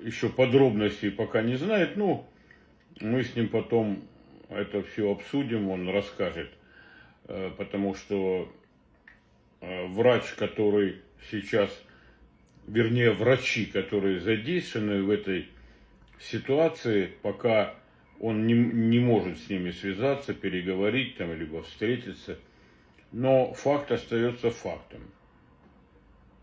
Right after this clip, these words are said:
Путин госпитализирован. Позже я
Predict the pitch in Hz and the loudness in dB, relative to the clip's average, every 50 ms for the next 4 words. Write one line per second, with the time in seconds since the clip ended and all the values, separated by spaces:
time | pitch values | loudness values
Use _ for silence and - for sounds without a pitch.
0 | _ _ _ _ _ _ _ _ _ - 117 120 131 135 - 151 156 160 156 147 | _ _ _ _ _ _ _ _ _ -4 -2 0 0 0 0 -2 -2 -2 -2 -4
1 | 147 - - - _ _ _ _ _ _ - - - - - - _ _ _ _ | -6 -12 -20 -20 _ _ _ _ _ _ -20 -20 -20 -20 -20 -20 _ _ _ _
2 | - - 95 98 120 131 127 - - 135 120 120 - 127 127 127 127 120 107 101 | -20 -14 -2 0 0 2 0 -2 -6 -8 -8 -4 -2 -2 0 0 -2 -2 -2 -2
3 | 98 98 92 85 85 82 82 80 78 76 71 67 - - - - - _ - _ | 0 0 0 -2 -2 -4 -6 -6 -8 -10 -14 -16 -20 -20 -20 -20 -20 _ -20 _
4 | _ _ _ _ _ _ - - _ _ _ _ _ _ _ _ _ _ _ _ | _ _ _ _ _ _ -20 -20 _ _ _ _ _ _ _ _ _ _ _ _
5 | _ _ _ _ _ - - - _ _ _ _ _ - - _ _ _ - - | _ _ _ _ _ -20 -20 -20 _ _ _ _ _ -20 -20 _ _ _ -20 -20
6 | _ _ _ _ _ _ _ _ _ _ _ _ _ _ _ _ _ _ _ _ | _ _ _ _ _ _ _ _ _ _ _ _ _ _ _ _ _ _ _ _
7 | - - _ _ _ _ _ _ - - - - _ - - _ _ _ _ _ | -20 -20 _ _ _ _ _ _ -20 -20 -20 -20 _ -20 -20 _ _ _ _ _
8 | _ - 147 170 170 147 127 117 120 113 104 104 113 123 135 135 110 | _ 2 4 4 4 4 2 2 2 2 4 4 4 4 4 2 0